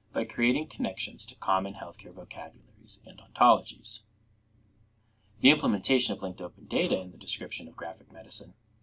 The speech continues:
can be particularly impactful in bridging these areas of study and practice as data that is freely available with an open license on the web,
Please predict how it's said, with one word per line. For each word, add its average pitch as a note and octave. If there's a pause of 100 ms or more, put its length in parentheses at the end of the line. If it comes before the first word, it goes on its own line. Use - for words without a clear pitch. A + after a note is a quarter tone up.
can B2
be B2+
particularly D3+
impactful - (100)
in -
bridging G#2+
these F#2+
areas E2
of -
study -
and -
practice - (500)
as B2+
data D#3
that G2
is F#2+
freely C#3
available F#2 (1400)
with -
an -
open B2+
license G#2
on G2
the C3+
web, F2+